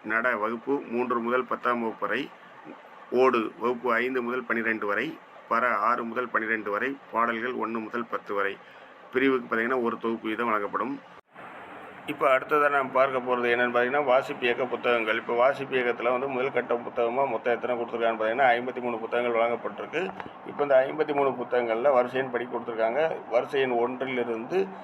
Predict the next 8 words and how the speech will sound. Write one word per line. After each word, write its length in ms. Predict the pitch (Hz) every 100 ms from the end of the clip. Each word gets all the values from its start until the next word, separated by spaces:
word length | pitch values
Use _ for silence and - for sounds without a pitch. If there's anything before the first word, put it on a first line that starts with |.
| - -
வரிசை 280 | 131 127 139
எண் 140 | 131
பத்து 280 | 123 120 131
வரை 180 | 127 127
உள்ள 220 | 123 120
புத்தகங்கள் 480 | 117 117 123 117 120
வந்து 80 | 139
நுழைப்பகுதிக்குரியது. 1120 | 123 127 127 120 120 113 113 113 117 170